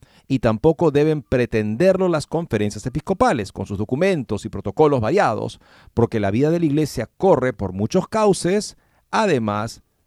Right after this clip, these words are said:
de los normativos. Así el Papa Francisco ha recordado, dice, recuerda Fernández en este documento, que todo aquello que forma parte de un discernimiento práctico ante una situación particular no puede ser elevado a la categoría de una norma,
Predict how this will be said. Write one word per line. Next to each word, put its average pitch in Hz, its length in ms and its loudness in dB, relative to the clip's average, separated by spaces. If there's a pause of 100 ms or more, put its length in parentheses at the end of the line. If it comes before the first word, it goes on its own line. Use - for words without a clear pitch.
de 135 220 4
los 127 180 0
normativos. 104 800 -2 (240)
Así 110 180 -2
el 120 80 0
Papa 117 200 -2
Francisco 131 420 -2
ha - 20 2
recordado, 202 800 2 (640)
dice, 90 480 -10
recuerda 95 360 -4
Fernández 135 500 -2
en 98 60 -4
este 98 120 -6
documento, 147 300 -2
que 113 140 -2
todo 269 380 2
aquello 214 340 2
que 123 100 -2
forma 175 240 0
parte 185 400 2
de 131 60 6
un 175 100 2
discernimiento 147 680 2
práctico 185 640 -4
ante 104 140 -2
una 160 100 -2
situación 131 360 -2
particular 220 680 0 (300)
no 269 420 4
puede 233 420 4
ser 196 200 0
elevado 151 280 4
a 151 40 2
la 151 60 0
categoría 113 440 0
de 117 60 2
una 113 140 -2
norma, 107 420 0